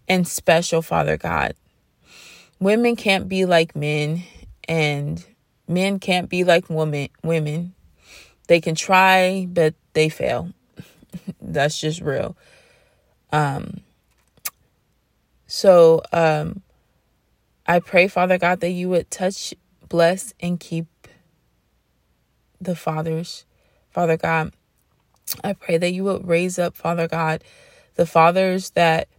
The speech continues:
maybe dropped the ball. Let them know that they can pick it up, Father God, in the name of Jesus. Not saying it will be easy, Father God, but they can. They can always make an effort to do better, Father God. And I pray, Father God, for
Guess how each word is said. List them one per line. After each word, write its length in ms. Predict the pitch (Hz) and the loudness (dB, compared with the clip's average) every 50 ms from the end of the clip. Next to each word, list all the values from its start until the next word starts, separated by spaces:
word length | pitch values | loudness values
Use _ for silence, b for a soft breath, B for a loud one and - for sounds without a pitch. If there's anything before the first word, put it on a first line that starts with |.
| _ _ | _ _
maybe 360 | - 185 175 180 180 190 190 | -6 -4 -4 -2 -2 -2 -4
dropped 380 | 185 175 - 170 156 165 165 _ | -4 -2 -2 0 0 0 0 _
the 80 | 185 180 | -4 -2
ball. 520 | 175 165 160 156 151 85 - 170 185 190 - _ _ - | 0 2 2 2 2 0 -4 -6 -10 -14 -18 _ _ -2
Let 220 | 165 165 170 170 | 0 0 0 0
them 160 | - 190 196 | -2 -2 -2
know 140 | 196 185 190 | 0 -2 -2
that 180 | 190 196 196 190 | -2 -4 -4 -4
they 120 | 180 180 | -4 -4
can 180 | - - 170 165 | -4 -6 -8 -6
pick 240 | - 180 170 165 | -6 -6 -4 -2
it 120 | - 190 202 | -2 -2 0
up, 220 | 220 208 180 - - _ b b b b b b b b b b b | 0 0 -2 -4 -8 _ b b b b b b b b b b b
Father 320 | _ - 175 165 170 165 | _ 2 2 4 2 2
God, 200 | 160 160 160 180 | 0 0 -2 0
in 100 | 175 170 | -2 -2
the 80 | 175 170 | -4 -4
name 220 | 170 170 170 170 | -4 -4 -2 -2
of 120 | 165 165 170 | -4 -6 -6
Jesus. 500 | - - 170 175 165 170 170 180 - - - | -6 -6 -6 -4 -4 -4 -6 -8 -10 -12 -8
Not 260 | 190 180 165 160 180 | -4 -2 -2 -2 -2
saying 260 | - - 165 160 160 | -2 -2 -2 -2 -2
it 100 | 165 156 | -2 -4
will 100 | 160 147 | -6 -6
be 220 | 165 151 147 - | -6 -8 -8 -6
easy, 440 | 165 196 277 302 208 185 202 208 226 - _ _ _ _ _ _ | -4 -4 -4 -6 -6 -6 -8 -8 -10 -14 _ _ _ _ _ _
Father 260 | _ - 170 170 165 170 | _ -2 0 0 2 2
God, 140 | 170 170 | 0 0
but 140 | - 170 170 | -2 -4 -4
they 140 | - 180 165 | -4 -4 -4
can. 540 | 165 - - 165 147 147 147 156 165 165 170 | -4 -4 -4 -2 -2 -2 -4 -6 -6 -4 -2
They 120 | 165 165 | -2 -2
can 200 | 160 - 175 165 | -2 -2 -4 -4
always 340 | 170 170 175 185 190 185 175 | -2 -2 -2 -2 -2 -2 -2
make 180 | 180 170 165 - | -4 -4 -4 -6
an 140 | 165 - | -8 -6
effort 400 | - 165 160 160 - 170 175 165 | -6 -6 -6 -6 -6 -8 -8 -8
to 120 | - - 185 | -8 -8 -6
do 180 | 175 175 170 | -4 -4 -4
better, 480 | 165 165 160 156 151 147 156 156 165 170 B B B B B B B B B | -4 -2 -2 -2 -2 -2 -4 -6 -6 -8 B B B B B B B B B
Father 280 | _ - 156 156 175 151 | _ 2 2 4 2 2
God. 240 | - 156 151 147 147 | 2 2 2 0 0
And 220 | 151 151 165 B B B B B B | -2 -4 -6 B B B B B B
I 140 | - - 196 | 0 0 0
pray, 260 | - _ - 180 175 | 0 _ 2 2 2
Father 300 | 185 - 185 185 185 185 | 2 2 2 2 2 2
God, 240 | - 170 170 165 180 | 2 2 2 0 0
for 360 | - - 175 175 170 170 180 | 0 2 4 4 6 4 2